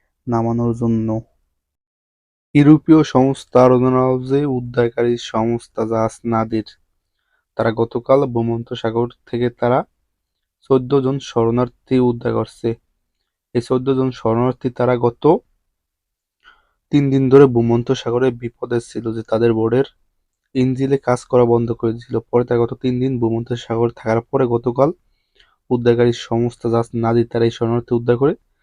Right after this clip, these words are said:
তাদের শিবিরে রাখা হয়েছে। আর এই নৌকাটি তিনুসা থেকে ছাড়া হয়েছিল।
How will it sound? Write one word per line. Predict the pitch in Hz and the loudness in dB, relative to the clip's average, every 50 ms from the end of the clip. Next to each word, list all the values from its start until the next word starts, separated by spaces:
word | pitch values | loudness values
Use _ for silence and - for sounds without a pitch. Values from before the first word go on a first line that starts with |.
| _ _ _ _ | _ _ _ _
তাদের | - - 117 120 117 | -6 -2 -2 -2 -2
শিবিরে | - - 123 131 151 156 131 | -2 -2 0 2 2 4 2
রাখা | 117 113 - - 117 107 | 2 0 0 0 -2 -2
হয়েছে। | 107 107 - - - 113 117 _ _ _ _ _ _ _ _ - | -2 -2 -6 -10 -12 -12 -12 _ _ _ _ _ _ _ _ -4
আর | 117 120 | 0 0
এই | 123 127 | 0 0
নৌকাটি | 127 131 131 139 131 - 156 156 156 _ | 0 0 -2 -2 -4 -2 -4 -4 -4 _
তিনুসা | - 131 131 135 131 - 127 | -6 -6 -4 -4 -4 -6 -6
থেকে | 123 127 131 123 - | -4 -4 -4 -4 -4
ছাড়া | - 113 110 110 | -4 -2 -2 -2
হয়েছিল। | 110 117 117 113 113 - - - 117 117 | 0 -2 -4 -4 -4 -8 -8 -8 -6 -6